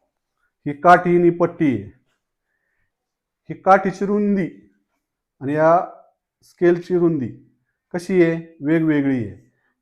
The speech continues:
या स्केलची रुंदी या काठीच्या छेडीच्या रुंदीपेक्षा, शब्द काय आला? पेक्षा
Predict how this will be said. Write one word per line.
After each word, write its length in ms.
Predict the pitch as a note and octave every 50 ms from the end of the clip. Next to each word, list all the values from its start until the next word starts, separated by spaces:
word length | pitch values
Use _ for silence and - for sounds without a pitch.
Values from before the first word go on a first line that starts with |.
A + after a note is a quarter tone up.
| _ C3 C3
या 280 | D3 D#3+ F3 F#3+ G3+
स्केलची 640 | G3+ G3+ - F#3 E3+ D#3+ D#3+ D#3+ - E3 E3 D#3 D3+
रुंदी 800 | D3+ D3 D3 D3 C#3+ C#3 C#3 C#3+ C#3+ D3 E3 - - - _ -
या 200 | D3+ D#3 E3+ F3
काठीच्या 840 | F3 E3+ D#3+ D3 C#3+ - C#3+ B2+ B2 C#3 C#3 C#3 C#3 C#3+ D3 C#3+ -
छेडीच्या 680 | - B2+ B2+ C#3+ D3 D3 C#3+ C#3+ D3 C#3 C#3 C#3 C3+ C#3 - - _ _ _
रुंदीपेक्षा, 1300 | - D#3+ F#3 G3 G3 F#3+ G#3 G#3+ G#3+ G#3 - _ - F#3 F3+ F3+ F3 F3+ - - - - - - F#3 F3 D#3 - - -
शब्द 220 | - - E3 E3
काय 200 | F#3 F3 F3+ F3+
आला? 200 | F3+ F3+ F#3+ G3+ G3+ - - _ _ - - -
पेक्षा 420 | - E3+ E3 - - - D#3+ C#3